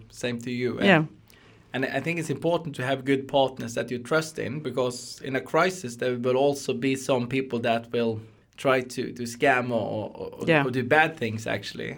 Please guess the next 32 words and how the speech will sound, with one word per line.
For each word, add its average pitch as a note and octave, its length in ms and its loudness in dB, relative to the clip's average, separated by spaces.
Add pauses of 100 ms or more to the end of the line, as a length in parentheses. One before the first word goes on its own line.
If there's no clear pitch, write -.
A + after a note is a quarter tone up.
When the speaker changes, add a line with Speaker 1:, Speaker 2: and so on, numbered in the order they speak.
(600)
Speaker 1:
So - 160 -4
to C3 100 -2
have D#3+ 180 2
good E3 240 2
partners D3 520 0
that C3+ 200 -2
you C3 60 -2
trust E3 420 0
in A#2+ 160 0
and B2 100 -4
know D3+ 220 8
that A#2+ 180 2
the C3 60 -6
funds C3+ 420 -2
are A#2+ 60 -4
coming A#2 540 0 (520)
to - 100 -10
people C#3 340 0
that A#2+ 200 -2
want B2+ 200 -2
to A#2+ 80 -2
help, A2+ 440 -4 (340)
that, F3 60 2
Speaker 2:
Yeah. D#3 280 6
Speaker 1:
that, - 180 -4 (180)
that's C3 320 2
important. A2+ 520 -4 (140)
Speaker 2:
Yeah. D#3+ 240 4
Speaker 1:
Yeah. C#3+ 80 -4 (280)
Speaker 2:
To G#3 120 12
have F#3+ 200 10
reliable F3 720 10